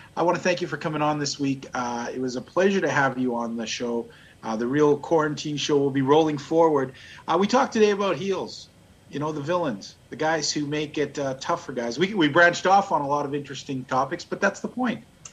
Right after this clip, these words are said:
That's the point of the show. Isn't really, this isn't school. We aren't, we aren't grading ourselves, but we're talking some good wrestling. And I wanna appreciate the fact you guys brought in some really interesting contrasting views about a lot of different things. And I think a lot of people who listen today may look at things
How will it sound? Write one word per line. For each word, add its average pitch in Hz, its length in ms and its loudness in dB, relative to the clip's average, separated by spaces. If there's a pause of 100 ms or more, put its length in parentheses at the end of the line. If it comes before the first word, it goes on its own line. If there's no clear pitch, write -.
That's 165 200 -2
the - 80 -8
point 185 140 2
of 170 60 0
the 139 80 0
show. 117 260 -2
Isn't 127 240 -2
really, 143 200 0
this 139 180 -2
isn't 139 240 -4
school. 131 400 2
We 117 80 0
aren't, 135 180 -4 (380)
we 147 80 6
aren't 143 100 2
grading 143 340 6
ourselves, 120 440 0
but 139 100 0
we're - 80 -6
talking 165 320 0
some 135 160 -8
good 139 140 0
wrestling. 120 400 0 (400)
And 156 80 4
I 160 40 6
wanna 170 140 4
appreciate 151 400 2
the 147 80 -4
fact 139 260 -4
you 139 60 -4
guys 131 180 2
brought 131 260 2
in 120 100 -2
some 127 200 -6
really 143 380 4
interesting 127 480 -6
contrasting 127 600 -2
views 120 160 -2
about 113 180 -2
a - 20 -2
lot 120 300 2
of 127 60 -4
different 131 280 -4
things. 117 360 -4 (500)
And 147 120 -2
I 147 60 2
think 170 160 0
a 165 40 4
lot 165 140 8
of 156 60 4
people 156 180 2
who 151 120 4
listen 151 280 2
today 131 400 0 (240)
may 190 640 2 (200)
look 170 180 0
at 170 160 0
things 165 460 -6